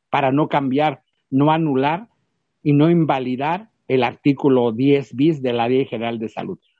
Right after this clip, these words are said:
porque sabían que se quedaba igual, todo lo que se había sentenciado, las dos sentencias anteriores, pues era nulidad, así lo dijo el ministro, no valen ya, lo que acabamos de hacer en se-, días pasados, si esto queda igual,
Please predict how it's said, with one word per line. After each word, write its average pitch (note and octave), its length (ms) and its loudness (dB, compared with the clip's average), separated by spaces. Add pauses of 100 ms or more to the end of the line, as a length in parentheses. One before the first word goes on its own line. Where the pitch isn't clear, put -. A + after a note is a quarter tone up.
(200)
porque G3+ 400 2
sabían A3+ 460 4
que F#3+ 80 -2
se F3 220 2
quedaba E3+ 400 2
igual, A3+ 460 -2 (640)
todo C#4 280 0
lo A3+ 140 -4
que F3 80 -8
se E3+ 140 -2
había G3+ 400 0 (600)
sentenciado, D#3 840 0
las D3+ 220 -4
dos F#3 220 -2
sentencias G3 600 -2
anteriores, D#3 720 -2 (300)
pues A#3 200 2
era C4 200 2
nulidad, G#3+ 540 0
así A#3+ 180 -10
lo G#3+ 120 0
dijo G#3+ 220 -4
el G3 80 0
ministro, G3 460 -2
no F3+ 160 -2
valen A#3 360 -4
ya, A3+ 300 -4
lo D3+ 160 -2
que D#3 120 -6
acabamos G#3+ 420 0
de A3 80 2
hacer G3 260 2
en G3 100 2
se-, D#3 140 -4
días D#3+ 280 0
pasados, G#3 580 -2 (420)
si D#3+ 160 2
esto G#3 320 0
queda G#3 240 2
igual, A3 380 2